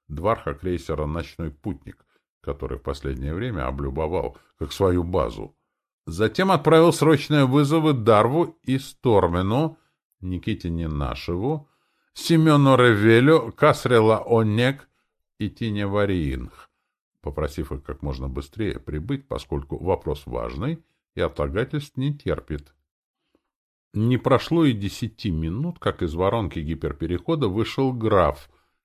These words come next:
как всегда подтянутый и прекрасно одетый. Истинный аристократ. За ним появились Никита с Семеном вместе. Последними были Тина с Касрой. Эльфийка недовольно покосилась на Ис Тормена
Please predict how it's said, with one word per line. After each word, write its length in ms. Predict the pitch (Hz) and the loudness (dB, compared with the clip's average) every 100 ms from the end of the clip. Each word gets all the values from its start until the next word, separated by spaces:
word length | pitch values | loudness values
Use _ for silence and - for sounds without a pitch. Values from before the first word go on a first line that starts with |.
| _ | _
как 180 | 73 71 | -8 -6
всегда 400 | - 71 73 82 | -8 -6 -4 -4
подтянутый 760 | - 71 - 135 98 71 67 | -4 -10 -6 -6 -6 -6 -8
и 20 | |
прекрасно 640 | - 78 73 82 73 67 78 | -10 -12 -8 -8 -6 -8 -6
одетый. 640 | 92 78 53 - 50 50 _ _ _ _ - | -6 -8 -10 -10 -14 -14 _ _ _ _ 2
Истинный 560 | 175 147 165 156 156 | 4 6 6 8 8
аристократ. 720 | 143 139 143 - 107 87 - _ - | 6 6 4 6 4 4 0 _ -10
За 200 | 92 120 | -2 0
ним 180 | 135 143 | 2 2
появились 520 | 123 104 104 98 - | 2 4 4 2 0
Никита 520 | 107 110 95 95 82 | 0 0 0 -2 -2
с 60 | 82 | -4
Семеном 640 | - 85 85 95 104 120 113 | -4 -4 -2 -2 -2 -2 -2
вместе. 540 | 82 69 - 65 62 _ _ _ _ _ _ _ _ | -2 -4 -6 -8 -10 _ _ _ _ _ _ _ _
Последними 540 | 92 - 147 139 76 69 | -4 -2 -4 -2 -2 -2
были 320 | 73 76 71 | -2 -2 -4
Тина 340 | - 143 73 | -4 -6 -6
с 80 | - | -8
Касрой. 640 | - 65 - - 53 - - _ _ - | -4 -4 -4 -8 -12 -12 -20 _ _ 0
Эльфийка 440 | 165 143 196 165 160 | 2 4 2 4 6
недовольно 500 | 143 143 143 156 156 | 8 8 6 6 2
покосилась 640 | 117 123 - 131 107 - | 2 2 2 2 2 0
на 180 | 113 - | -4 -2
Ис 240 | 120 95 - _ | -2 -4 -8 _
Тормена 640 | 98 78 76 104 151 165 | -2 0 0 -2 -2 -4